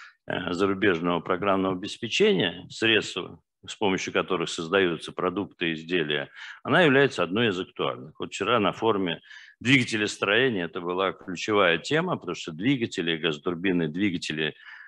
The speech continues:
наземные, значит, морские, воздушные, они являются ключевой,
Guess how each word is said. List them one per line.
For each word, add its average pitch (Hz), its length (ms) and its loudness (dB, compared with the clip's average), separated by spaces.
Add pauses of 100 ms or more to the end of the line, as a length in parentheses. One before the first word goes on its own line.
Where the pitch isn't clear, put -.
(120)
наземные, 90 1000 4
значит, 82 340 -6
морские, 95 720 0
воздушные, 90 960 0 (240)
они 104 200 2
являются 90 560 2
ключевой, 95 840 -2